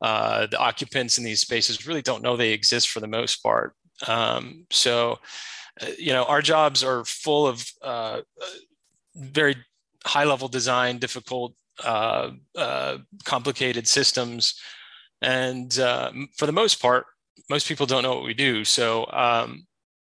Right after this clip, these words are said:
you know, and, uh, from that perspective, cannabis offers us a completely different world. In, in the cannabis arena, uh, particularly in the cultivation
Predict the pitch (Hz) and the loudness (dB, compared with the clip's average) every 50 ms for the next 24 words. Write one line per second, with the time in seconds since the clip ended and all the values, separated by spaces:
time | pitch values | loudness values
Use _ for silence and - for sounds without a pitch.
0 | _ - 156 135 123 123 113 147 147 147 - - 202 202 - - 143 - - - | _ -4 -2 0 0 0 0 0 -2 -4 -4 -6 -8 -8 -8 -8 -10 -12 -12 -12
1 | - - - - - - - - - - - - - - - 147 143 147 143 135 | -12 -12 -14 -14 -16 -18 -18 -14 -10 -10 -10 -8 -6 -2 0 2 2 4 4 2
2 | 120 113 - - 127 - - - 117 113 117 - - 117 110 110 - - 135 127 | 0 0 -2 -4 0 0 0 0 0 -2 -2 -2 -6 -12 -12 -8 -4 0 0 2
3 | 127 120 117 113 - - 110 113 110 - 117 110 - 117 110 104 104 - - - | 2 2 2 2 2 2 2 2 0 -2 -2 -2 0 0 0 0 0 0 0 -2
4 | - 110 - _ - - - 113 - - 147 143 120 127 123 113 117 104 - - | -2 -8 -14 _ -16 -14 -14 -12 -6 -2 0 0 0 0 0 0 0 -2 -2 -4
5 | - - - - - - - - - - - 113 113 117 113 117 - - - 139 | -8 -8 -8 -6 -6 -6 -6 -6 -6 -6 -2 -2 -2 -2 -4 -6 -10 -8 -4 0
6 | 120 117 117 113 113 117 139 - - 120 113 - - 131 131 131 123 120 120 120 | 0 0 0 -2 -8 -12 -14 -10 -6 -6 -2 0 0 0 2 0 0 0 0 2
7 | - - - - - - - - - - - - _ - 120 117 113 117 113 113 | 2 2 2 0 -2 -10 -16 -16 -16 -18 -20 -14 _ -2 -2 0 0 0 0 0
8 | 113 110 107 - 55 - - - - - - - 139 - - 120 113 120 117 117 | 2 2 0 0 -2 -4 -8 -8 -6 -6 -4 -2 -2 -2 -2 0 0 0 2 2
9 | 113 113 110 107 107 107 - 120 117 110 107 113 110 - 110 104 - - 107 123 | 2 2 0 0 0 -2 -2 -2 -4 -4 -6 -8 -6 -2 -2 -2 -2 -2 -2 0
10 | 147 151 139 - - 123 113 113 110 113 | 2 4 4 4 2 2 -2 -6 -10 -14